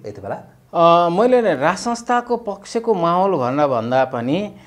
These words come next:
Speaker 2: तपाईँको अहिलेको चाहिँ जुन राजनीतिक नेतृत्व हो, त्यो राजनीतिक नेतृत्वको चाहिँ जुन निराशाको माहौल छ,
Speaker 1: मह्म।
Speaker 2: त्यो निराशाको माहौलमा चाहिँ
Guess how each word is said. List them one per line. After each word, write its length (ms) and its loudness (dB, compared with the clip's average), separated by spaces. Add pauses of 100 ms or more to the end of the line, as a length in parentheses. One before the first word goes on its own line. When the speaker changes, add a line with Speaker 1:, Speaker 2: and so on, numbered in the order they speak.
(200)
Speaker 2:
तपाईँको 280 0
अहिलेको 460 2
चाहिँ 200 -4
जुन 160 -2
राजनीतिक 560 -2
नेतृत्व 400 -4
हो, 120 0
त्यो 160 -4
राजनीतिक 460 -4
नेतृत्वको 600 -6
चाहिँ 220 -4
जुन 160 -6
निराशाको 640 -4
माहौल 400 -4
छ, 100 -12
Speaker 1:
मह्म। 560 -10
Speaker 2:
त्यो 140 4
निराशाको 580 2
माहौलमा 520 -4
चाहिँ 240 -6